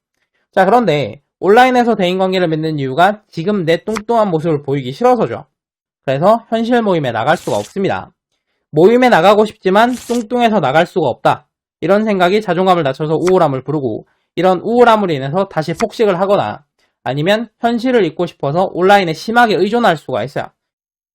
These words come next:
이렇게 되지 않도록 주의할 필요가 있습니다. 그래서 온라인 모임은 어디까지나 보조적인 수단인 거고 결국은 현실에서 사람을 만나야 된다라는 걸 기억하셔야 돼요.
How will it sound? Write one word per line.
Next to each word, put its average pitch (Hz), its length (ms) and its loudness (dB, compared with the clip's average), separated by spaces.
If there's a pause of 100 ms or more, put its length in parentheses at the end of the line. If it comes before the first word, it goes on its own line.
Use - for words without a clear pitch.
(400)
이렇게 202 240 2
되지 190 160 0
않도록 147 320 -2
주의할 180 340 0
필요가 165 240 0
있습니다. 117 480 -6 (320)
그래서 160 460 0 (140)
온라인 220 400 4
모임은 190 500 0
어디까지나 180 760 -2
보조적인 190 560 -2
수단인 190 380 -4
거고 135 340 -8 (200)
결국은 151 460 -4 (140)
현실에서 247 540 -2
사람을 139 300 -6
만나야 135 360 -6
된다라는 123 520 -10
걸 113 120 -16
기억하셔야 160 420 -6
돼요. 107 260 -10